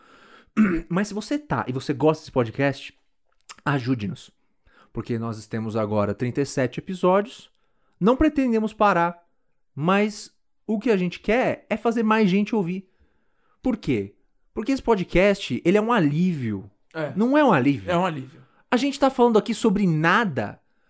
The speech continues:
Speaker 1: porque nós estamos nos aliviando. Por que não expandir isso?
Speaker 2: Exatamente. E fazer com que mais pessoas <clears throat> se aliviem rindo do que a gente faz aqui.
Speaker 1: Então, você que trabalha doze horas por dia,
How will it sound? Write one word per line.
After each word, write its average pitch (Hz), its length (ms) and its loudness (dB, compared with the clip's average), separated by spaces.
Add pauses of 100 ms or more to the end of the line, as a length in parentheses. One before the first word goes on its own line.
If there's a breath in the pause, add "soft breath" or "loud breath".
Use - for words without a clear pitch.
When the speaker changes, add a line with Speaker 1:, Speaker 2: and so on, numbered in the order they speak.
(160)
Speaker 1:
porque 233 300 -2
nós 226 220 0
estamos 214 400 0
nos 202 400 4
aliviando. 113 720 -4
Por 208 100 -2
que 269 160 -2
não 196 560 2 (560)
expandir 143 760 -6
isso? - 360 -18
Speaker 2:
Exatamente. 147 640 -12
E - 20 -20
fazer 175 280 -4
com 175 180 -10
que - 140 -10
mais 170 260 -8
pessoas 156 640 -4 (140)
<clears throat> 170 160 -4
se - 120 -10
aliviem 135 600 -8 (400)
rindo 165 380 -8
do 147 160 -14
que 156 100 -14
a 143 60 -14
gente 143 140 -20
faz 139 200 -14
aqui. - 260 -20
Speaker 1:
Então, 233 160 -2
você 185 320 -2
que 196 60 -10
trabalha 151 720 0
doze 170 460 4
horas 170 200 4
por 143 200 -8
dia, 117 500 -4